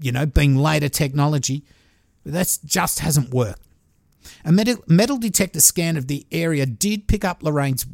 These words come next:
ring, and close by it a silver ring with a green stone, but this ring couldn't be matched to any of the suspects or anyone. Look, what we do know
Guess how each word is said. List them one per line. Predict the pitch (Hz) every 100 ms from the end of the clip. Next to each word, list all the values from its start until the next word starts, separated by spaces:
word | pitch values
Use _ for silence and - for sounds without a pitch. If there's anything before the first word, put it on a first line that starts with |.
| 147
ring, | 151 175 127 196
and | 139 143 127 _ _
close | - 185 202
by | 185 180 208
it | 165
a | 156
silver | - 202 196 202
ring | 156 160 160 175
with | 180 190
a |
green | 156 143 151 127
stone, | - - 208 208 156 90 - _ _ _ _
but | -
this | - 208 -
ring | 147 160 170
couldn't | 165 180 175
be | 185
matched | 175 135 127 -
to | -
any | 113 113
of | 107
the | 104
suspects | - 170 190 - 131 101 -
or | 104 -
anyone. | 147 180 180 117 85 - _ _ _ _ _ _ _ _ - _ _
Look, | 190 - - - 139
what | 151 180 214
we | 185
do | 156 113 110 170 156
know | 131 117 85